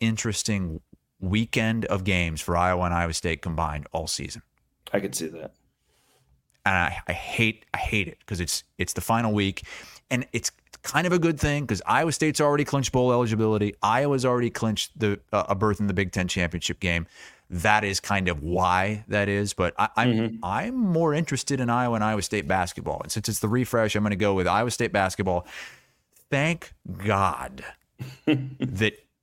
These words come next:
Speaker 1: you guys are finally gonna play a team that has a pulse, because Jesus, who have they put? Van Wink, pull up their schedule.
Speaker 2: Grambling's not
Speaker 1: The,
Speaker 2: bad.
Speaker 1: and,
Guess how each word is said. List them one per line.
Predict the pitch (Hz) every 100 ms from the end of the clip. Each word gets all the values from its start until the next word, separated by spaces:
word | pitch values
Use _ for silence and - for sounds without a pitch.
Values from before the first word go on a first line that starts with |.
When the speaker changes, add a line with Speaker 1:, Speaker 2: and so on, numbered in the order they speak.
| _ -
Speaker 1:
you | - 120
guys | 151 135 120 95
are |
finally | 90 113 110
gonna | 104 95
play | - 92
a |
team | 82 - 107 104 104 104 - _ -
that | 82
has | - 90
a | -
pulse, | 131 - 76 73 - - _ _ _ _ -
because | 113 - 113 98 95 90 - - _ _ _
Jesus, | - - - 156 160 151 131 - 90 69 -
who | - 156 180
have | 185 151
they | 160
put? | - 160
Van | 175 180
Wink, | 185 180
pull | - 226
up | 214 -
their | 139
schedule. | - 113 110 113
Speaker 2:
Grambling's | 117 196 254 208 160 131
not | 123 101
Speaker 1:
The, | 113
Speaker 2:
bad. | 78 85 127
Speaker 1:
and, | 127